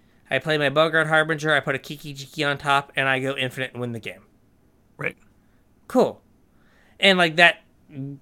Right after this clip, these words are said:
Speaker 1: never supposed to happen, but it's just 'cause those cards were so far apart that they can't not design cards in Standard. Well, they choose to not let how cards in Standard will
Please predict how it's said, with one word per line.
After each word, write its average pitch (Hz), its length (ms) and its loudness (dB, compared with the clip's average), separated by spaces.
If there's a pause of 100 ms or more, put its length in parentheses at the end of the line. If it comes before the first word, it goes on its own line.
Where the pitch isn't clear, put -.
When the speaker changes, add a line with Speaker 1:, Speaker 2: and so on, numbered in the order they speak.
Speaker 1:
never 170 680 -2
supposed 160 480 -4
to 143 120 0
happen, 127 580 -2 (340)
but 160 140 -2
it's 139 160 -6
just 151 160 -6
'cause 143 160 -4
those 139 180 -2
cards 143 240 -2
were 139 80 -6
so 139 220 -2
far 135 240 0
apart 147 400 0
that 131 240 -4 (480)
they 156 180 2
can't 180 420 0
not 156 380 -2
design 147 420 -2
cards 143 440 -2
in 131 160 -6
Standard. 131 880 -4 (320)
Well, 123 260 -4 (160)
they 165 140 2
choose 196 500 -4 (340)
to 190 140 0
not 170 340 0
let 160 300 0 (220)
how 165 380 2
cards 156 420 0
in 139 120 -6
Standard 147 440 -4
will 131 380 -2